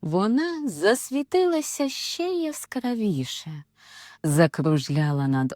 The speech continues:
озером і піднялася все вище і вище,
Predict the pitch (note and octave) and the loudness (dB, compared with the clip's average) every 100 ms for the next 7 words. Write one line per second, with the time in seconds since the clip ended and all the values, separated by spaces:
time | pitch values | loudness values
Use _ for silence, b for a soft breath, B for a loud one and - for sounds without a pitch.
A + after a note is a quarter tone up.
0 | - D3+ E3 A#3 F3+ E3+ D#3 D3+ D#3 _ | -2 0 0 -2 -2 -4 -2 -4 -6 _
1 | _ _ - D#3+ C#3 C#3+ C3+ C#3 C#3 C3+ | _ _ -2 0 2 2 2 2 -2 -4
2 | C#3+ F3+ G#3 G3+ - F3+ D#3+ - b - | -4 -4 -4 -6 -10 -10 -10 -14 b -8
3 | - - B3+ G3 D3+ F3+ G#3 G3+ - - | -4 4 4 4 2 4 4 2 -2 -6
4 | F3+ F3 - _ _ _ - G#3 F3+ C#3+ | -8 -8 -12 _ _ _ 0 0 2 2
5 | D#3 E3+ D#3 - - - | 4 4 2 -2 -6 -6